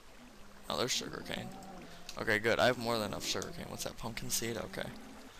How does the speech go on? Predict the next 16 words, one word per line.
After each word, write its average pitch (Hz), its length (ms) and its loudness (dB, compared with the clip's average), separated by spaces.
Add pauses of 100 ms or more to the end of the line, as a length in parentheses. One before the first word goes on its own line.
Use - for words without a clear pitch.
(280)
Pumpkins 123 500 4
and 104 160 2
melon. 50 300 0 (120)
Good. 69 260 2
I've - 120 2
got 113 220 4
more 123 260 4
than 113 120 6
enough - 200 4
food 67 340 -4
now. - 200 -2 (2500)
Way 117 120 6
more 98 200 4
than 73 120 2
enough. - 320 2 (1160)
Uh, 120 380 8